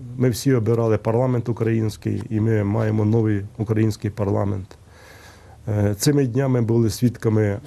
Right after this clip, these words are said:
е, як була продекларована програма дій на дві тисячі п'ятнадцятий рік і взагалі на перспективу. І у людей є надія. У людей є надія, що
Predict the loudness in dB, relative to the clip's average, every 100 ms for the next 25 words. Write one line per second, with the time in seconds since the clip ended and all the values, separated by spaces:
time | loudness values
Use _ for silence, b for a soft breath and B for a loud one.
0 | -16 -6 -2 0 2 0 0 -2 -8 -12
1 | -12 -4 0 0 -2 -20 -14 -6 -2 0
2 | -2 -4 -2 0 0 0 -2 0 0 2
3 | 2 0 -2 -2 0 0 0 -2 -2 -6
4 | -8 -4 -4 -2 -2 -2 -2 -2 0 0
5 | 2 2 2 2 0 -2 -2 -6 -2 -2
6 | -2 -4 -12 -20 B B B B B B
7 | B B -20 -20 -16 0 4 4 2 -2
8 | -14 -20 -6 0 2 4 4 4 2 0
9 | -2 -4 -8 -18 -18 -4 0 2 4 4
10 | 4 2 2 2 2 -4 -10 -4 0 2
11 | 2 -2